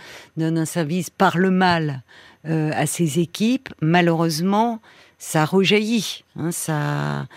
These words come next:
Donc les, les autres vont aussi mal se parler, bon. Mais là, si c'est,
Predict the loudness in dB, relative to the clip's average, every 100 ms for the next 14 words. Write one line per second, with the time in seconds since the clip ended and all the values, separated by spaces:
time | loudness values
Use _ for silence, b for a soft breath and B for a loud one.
0 | B B 2 2 2 0 2 2 2 2
1 | 0 0 -2 2 2 0 0 2 2 0
2 | -2 0 -2 0 0 0 -4 -6 _ B
3 | B B 4 4 6 4 2 -4 -6 -2
4 | 0